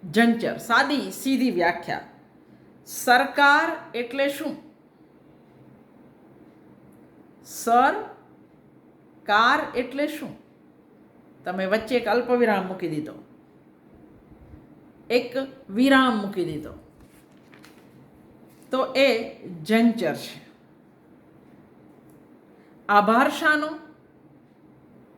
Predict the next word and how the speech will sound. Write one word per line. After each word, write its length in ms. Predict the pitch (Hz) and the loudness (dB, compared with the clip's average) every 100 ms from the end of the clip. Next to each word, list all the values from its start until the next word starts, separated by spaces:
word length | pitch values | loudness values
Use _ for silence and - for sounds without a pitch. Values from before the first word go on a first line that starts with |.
| _ _ - _ - - - - - - - - - - - - - - - | _ _ -20 _ -20 -20 -20 -20 -20 -20 -20 -20 -20 -20 -20 -20 -20 -14 -2
આ 340 | 254 214 240 | 2 2 0